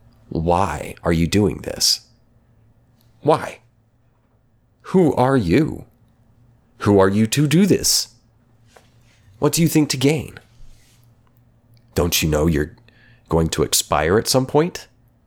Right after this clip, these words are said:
Is all this stuff you're destroying for? If,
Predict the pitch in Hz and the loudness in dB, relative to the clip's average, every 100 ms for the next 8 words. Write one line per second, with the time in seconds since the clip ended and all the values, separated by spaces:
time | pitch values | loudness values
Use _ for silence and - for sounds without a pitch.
0 | _ _ _ _ _ - 80 90 98 101 | _ _ _ _ _ -8 -2 2 2 2
1 | - - - 90 117 - 87 80 76 - | 2 0 2 0 0 -4 -2 0 -2 -6
2 | _ _ _ _ - 87 - - 180 85 | _ _ _ _ -4 -2 -2 -2 0 2
3 | 92 110 113 120 - - 107 127 87 87 | 2 2 0 -6 -4 2 2 2 0 0